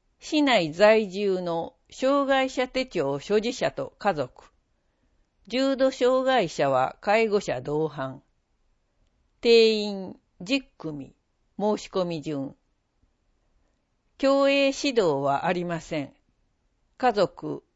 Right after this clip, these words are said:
介護者も入水して参加。申し込み、六月五日金曜から桜ピア。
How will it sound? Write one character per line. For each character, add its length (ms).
介 300
護 120
者 180
も 380
入 260
水 300
し 100
て 140
参 360
加。 280
申 200
し 160
込 180
み、 300
六 280
月 300
五 320
日 160
金 380
曜 240
か 180
ら 340
桜 520
ピ 260
ア。 100